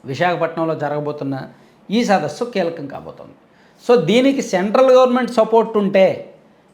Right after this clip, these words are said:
ఖచ్చితంగా జాతీయ స్థాయిలో and అంతర్జాతీయ స్థాయిలో కొంత, అంటే, వెసులుబాటు క్రియేట్ అవుద్ది,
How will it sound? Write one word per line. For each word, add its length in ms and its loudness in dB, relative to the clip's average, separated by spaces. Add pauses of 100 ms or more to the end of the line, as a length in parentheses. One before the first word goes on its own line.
(120)
ఖచ్చితంగా 540 2 (400)
జాతీయ 520 2
స్థాయిలో 420 2 (120)
and 100 -2
అంతర్జాతీయ 680 2
స్థాయిలో 400 0
కొంత, 300 -2 (1200)
అంటే, 180 -8
వెసులుబాటు 500 0
క్రియేట్ 340 -2
అవుద్ది, 240 -8